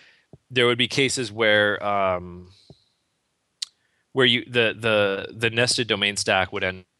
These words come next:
up just growing and growing forever and, like, leaking memory. So basically, using nested domains in zero dot eight is a little bit hazardous because when you throw an error, it doesn't clear out the old domain stack.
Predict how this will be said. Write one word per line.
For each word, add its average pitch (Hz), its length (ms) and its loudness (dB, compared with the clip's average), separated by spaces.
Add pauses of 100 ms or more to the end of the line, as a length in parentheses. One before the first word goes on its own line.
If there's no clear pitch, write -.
(180)
up 87 160 -2
just - 180 -8
growing 98 260 0
and 85 100 -12
growing 85 220 -4
forever 82 500 -8
and, 95 160 -8
like, - 360 -6
leaking 95 300 -4
memory. 90 300 -6
So 95 360 2 (800)
basically, 170 420 4
using 160 340 2
nested 131 300 -2
domains 110 540 -2
in 107 220 -12
zero 107 180 -4
dot 101 160 2
eight 95 220 2
is 101 160 -8
a 104 60 -4
little 110 280 0
bit 98 120 -2
hazardous 87 640 -6
because 98 340 -4
when 98 140 -8
you 92 60 -4
throw 113 200 2
an 104 60 2
error, 98 340 4
it 90 140 -4
doesn't 95 400 -4
clear 107 260 2
out 87 140 2
the 95 100 -4
old 87 160 -6
domain 87 260 -8
stack. - 360 -6